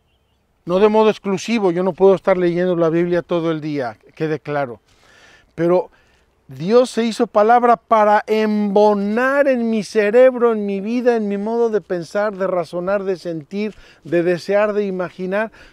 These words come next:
porque el sistema operativo de mi cerebro es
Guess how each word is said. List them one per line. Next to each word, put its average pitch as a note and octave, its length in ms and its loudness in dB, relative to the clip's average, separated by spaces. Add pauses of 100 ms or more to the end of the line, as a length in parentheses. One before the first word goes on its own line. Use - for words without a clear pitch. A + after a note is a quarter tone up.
porque F3 320 -4
el E3 100 -2
sistema A#3 640 -2
operativo G3+ 720 0
de F#3+ 140 2
mi G3+ 260 -2
cerebro F#3 840 0 (720)
es F#3+ 500 0